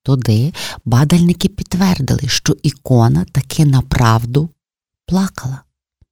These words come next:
На час реставрації на образі корони були відсутні.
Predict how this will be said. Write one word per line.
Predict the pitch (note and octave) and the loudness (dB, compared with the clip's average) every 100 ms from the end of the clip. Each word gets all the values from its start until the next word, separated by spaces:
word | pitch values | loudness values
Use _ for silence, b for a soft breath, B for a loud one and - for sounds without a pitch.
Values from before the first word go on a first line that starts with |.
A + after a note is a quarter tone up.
| _ _ _ _ _ _ | _ _ _ _ _ _
На | E3 | -2
час | F3+ C4 C4+ | 0 0 0
реставрації | B3 - G#3 G#3+ C#4 D#4 A3 F3 E3+ _ _ | -2 0 2 2 0 0 0 0 -2 _ _
на | D3 D3+ | -4 -2
образі | D#3+ G3+ A3 A#3 G#3 G#3 A3+ _ | 2 2 2 -2 -2 -4 -6 _
корони | - D3 C#3+ C3+ | 0 4 4 4
були | C#3 C#3 | 2 2
відсутні. | C3+ - - - - E3 | 0 -2 -4 -4 -8 -18